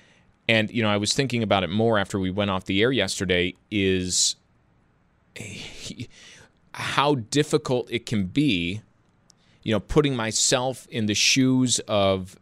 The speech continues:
parents of people who are in these households, how difficult it can be to say something. Another thing we talked about earlier this morning, that it's easy for us after the fact to say, "Well, how come you didn't say something? How come you didn't,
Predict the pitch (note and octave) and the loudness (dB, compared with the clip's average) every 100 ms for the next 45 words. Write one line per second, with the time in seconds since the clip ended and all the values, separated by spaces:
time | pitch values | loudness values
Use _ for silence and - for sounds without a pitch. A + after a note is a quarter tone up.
0 | - - - A#2+ A#2+ A2+ A2 F#2+ A#2+ - | -20 -14 -6 -4 -2 -4 -6 -4 -6 -4
1 | A2 G#2 G2 - B2 B2 G#2+ G#2 G2+ F#2 | 0 0 0 -4 -4 -4 -6 -4 -2 -4
2 | - C#3 E3+ - A2 F#2 F#2 F#2 - - | -4 -2 -2 0 0 0 -2 -4 -6 -8
3 | _ _ _ _ _ _ _ - - C3+ | _ _ _ _ _ _ _ -12 -4 -2
4 | B2+ - D#3+ F3+ D3 C#3+ - B2 A#2+ G#2 | -2 -2 -2 0 -2 -4 -4 -6 -4 -4
5 | C3+ D#3+ C3+ - - A#2+ G2 F#2 F2+ F2+ | -2 -2 -2 -2 -2 0 0 -2 -4 -8
6 | - _ _ _ - - A#2+ G2+ F#2 - | -14 _ _ _ -2 2 4 2 0 -2
7 | F2+ E2 D2+ C2+ F#2+ A#2 A#2 G#2 F2 E2+ | -4 -6 -10 -6 -4 -4 -4 -4 -4 -4
8 | F#2+ F2+ F#2 E2+ G2 F#2 F2 E2 E2 G2 | -4 -4 -2 -2 -2 -2 -2 -4 -6 -4
9 | F2+ C#2+ - - - - G#2+ - A2+ - | -4 -6 -12 -20 -14 -2 -2 -2 -4 -6
10 | - E3 F3 D#3+ C3+ B2 B2+ G#2+ - A#2 | -4 0 2 4 2 0 -2 -2 -2 -4
11 | B2 A2+ F#2 F2+ A#2 A#2 - - D#2+ G2 | -4 -6 -6 -4 -4 -4 -6 -6 -4 -2
12 | F#2 F2 - - - A2+ G#2 F#2+ F2 F2+ | -4 -6 -10 -12 -8 -6 -4 -4 -2 -4
13 | E2+ - F#2 F2+ - F2 D2+ D#2 G2 G#2 | -4 0 0 0 -4 -6 -8 -8 -8 -6
14 | G2 F2+ F2 F#2 E2+ | -6 -4 -4 -6 -8